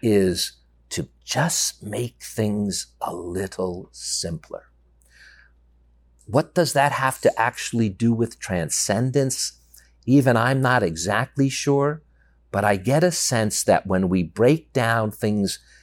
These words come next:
into a simpler form, it, it sort of relieves us of our burdens and allows us to see outside of ourselves. Now, there are a thousand mysteries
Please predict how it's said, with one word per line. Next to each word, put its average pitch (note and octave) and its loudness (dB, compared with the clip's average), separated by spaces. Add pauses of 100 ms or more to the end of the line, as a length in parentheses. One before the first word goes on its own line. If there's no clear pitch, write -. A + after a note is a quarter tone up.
(140)
into F#2 -2
a F#2 -2
simpler A2 -2
form, D#2+ -6 (640)
it, - -2 (400)
it G#2+ -2
sort D#3 4
of C3+ 2 (100)
relieves B2+ 4
us C3+ 4
of A2 4
our G2 6
burdens F#2 2 (600)
and F#2 0
allows G2 0
us - -4 (760)
to F2 0 (240)
see C3+ 2 (420)
outside F2 -2
of - -10
ourselves. - -8 (320)
Now, G2+ 2
there A2 6
are G#2+ 6
a G#2+ 2
thousand D3 2
mysteries - -4